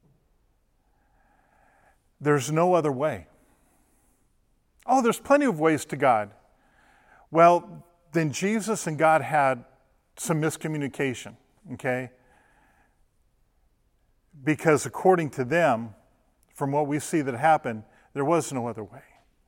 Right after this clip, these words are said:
So this is what's going on. Now,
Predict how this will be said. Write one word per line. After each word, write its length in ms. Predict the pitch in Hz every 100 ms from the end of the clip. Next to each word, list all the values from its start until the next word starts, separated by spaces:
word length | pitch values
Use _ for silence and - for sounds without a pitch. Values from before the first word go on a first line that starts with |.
| _ _ _ _ _ _ _ - - _ _ _ - - _ _ _ -
So 240 | - 175
this 280 | 160 233 -
is 160 | 208 214
what's 200 | 185 -
going 320 | 170 165 156
on. 340 | 156 101 90 _ _ _ _ _ _ _ _ _ _
Now, 340 | 156 175 135